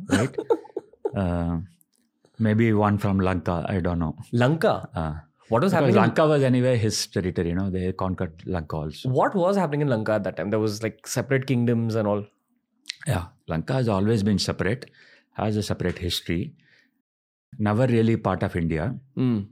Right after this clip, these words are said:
Speaker 1: Though the southern kings, uh, captured Lanka and kept Lanka for maybe even hundred years,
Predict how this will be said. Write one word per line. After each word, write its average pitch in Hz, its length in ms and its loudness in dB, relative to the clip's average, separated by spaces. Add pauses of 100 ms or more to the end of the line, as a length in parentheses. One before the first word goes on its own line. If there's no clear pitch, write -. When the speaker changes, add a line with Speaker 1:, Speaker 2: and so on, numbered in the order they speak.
(520)
Speaker 1:
Though 131 540 2 (420)
the 104 120 -2
southern 127 420 2
kings, 131 640 0
uh, 117 140 0 (160)
captured 120 380 0
Lanka 117 300 0
and 117 260 0
kept 101 280 -2 (520)
Lanka 110 320 0
for 110 320 0 (720)
maybe 107 260 2
even 104 220 2
hundred 95 340 0
years, 80 400 -2